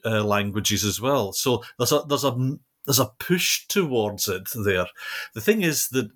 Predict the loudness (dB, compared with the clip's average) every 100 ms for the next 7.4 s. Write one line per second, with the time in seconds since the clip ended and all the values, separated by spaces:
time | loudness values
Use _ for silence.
0 | -2 -2 -2 -2 0 0 -2 -2 2 2
1 | 0 -6 -12 _ -4 -2 0 -2 0 0
2 | 0 -2 0 -2 -8 -6 0 2 2 0
3 | -2 -2 -2 0 0 -2 -2 0 2 -2
4 | -4 -8 -12 -8 -4 2 2 2 -2 -2
5 | 0 0 0 -2 -2 -2 0 -2 -2 -2
6 | 0 -2 2 2 0 -2 -2 -2 -2 0
7 | 0 -2 -6